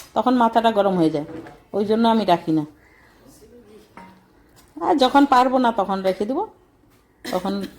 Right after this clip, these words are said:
দেখা যাবে। এখনও তো চলছে, করতে পারছি, কাজ জন্য নিজেই করছি। তো এখানে দেখো, দেখতে দেখতে রান্নাতেও চলে আসলাম।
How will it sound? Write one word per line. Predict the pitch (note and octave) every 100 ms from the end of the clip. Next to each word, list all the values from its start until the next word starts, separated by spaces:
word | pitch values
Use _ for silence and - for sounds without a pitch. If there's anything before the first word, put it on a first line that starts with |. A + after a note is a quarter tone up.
| -
দেখা | F3+ F3
যাবে। | D#3+ D3 D3+ - - _ -
এখনও | E3 F#3+ A3+
তো | A3 A3+ A3 - - _ _ _ -
চলছে, | G#3+ G3+ E3 D3+ - _ _ _ _ _ _ -
করতে | A3 A3+
পারছি, | A#3+ A3+ A3+ A#3
কাজ | G#3+ G3 G3+
জন্য | G3 A3+
নিজেই | A#3+ G#3 F#3
করছি। | F#3 F3+ - G#3+ _ _ _ _ _ _ -
তো |
এখানে | A#3 C4 C#4
দেখো, | C4+ C4+
দেখতে | B3+ B3+ C4
দেখতে | C4 C4 B3+
রান্নাতেও | A#3 A#3+ A#3 C4+
চলে | C4 B3+ B3+
আসলাম। | C4 B3 B3+